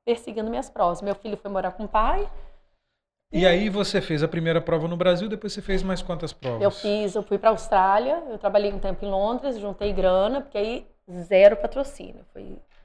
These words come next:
Speaker 2: Aham.
Speaker 1: realmente muito difícil. Mas aí eu fui pra Londres, comecei a trabalhar com o Gordon Ramsay no
Speaker 2: Que é um
Speaker 1: restaurante.
Speaker 2: chefe famosíssimo, como é que foi? Como é que você chegou lá?
Speaker 1: Super, super.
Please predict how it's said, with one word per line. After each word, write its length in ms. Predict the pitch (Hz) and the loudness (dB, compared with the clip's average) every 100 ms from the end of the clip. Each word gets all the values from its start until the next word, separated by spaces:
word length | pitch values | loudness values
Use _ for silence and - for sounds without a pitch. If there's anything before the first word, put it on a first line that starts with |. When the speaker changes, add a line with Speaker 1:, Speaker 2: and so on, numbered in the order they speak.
| _ _ - | _ _ -16
Speaker 2:
Aham. 180 | 113 107 | -10 -2
Speaker 1:
realmente 500 | 214 220 214 220 - | 0 2 0 -4 -8
muito 220 | 208 214 | -10 -8
difícil. 500 | 208 - 190 160 _ _ _ _ _ _ | -14 -14 -12 -12 _ _ _ _ _ _
Mas 160 | 190 208 | -10 -4
aí 100 | 220 | -4
eu 80 | |
fui 200 | 214 214 202 | -4 -4 -2
pra 760 | 208 202 190 185 190 170 175 202 | 2 4 2 0 -4 -8 -10 -4
Londres, 600 | 220 294 294 294 - - - | 0 0 -2 -6 -10 -18 -10
comecei 300 | 220 208 - | -10 -6 -8
a 40 | |
trabalhar 340 | 214 208 208 | -4 -2 -2
com 200 | 208 208 | -4 -4
o 20 | 202 | 0
Gordon 280 | 202 202 196 | 2 2 -2
Ramsay 440 | 190 220 - 294 | -2 -2 -4 -4
no 20 | |
Speaker 2:
Que 140 | - 214 | -4 -4
é 20 | |
um 20 | |
Speaker 1:
restaurante. 460 | 214 214 196 196 220 | -2 4 8 10 8
Speaker 2:
chefe 240 | 247 - | 4 -2
famosíssimo, 480 | 302 302 277 277 - | -6 -6 -4 -6 -6
como 140 | 269 | -8
é 40 | 330 | -8
que 80 | - | -8
foi? 260 | 311 226 | -6 -6
Como 160 | 160 214 | -6 -8
é 40 | |
que 60 | 240 | -2
você 80 | 302 | 2
chegou 220 | 311 311 | 4 4
lá? 100 | 226 | 4
Speaker 1:
Super, 420 | 233 202 180 - | 4 4 -2 -8
super. 520 | - 269 269 254 254 | -12 -6 -4 -2 -2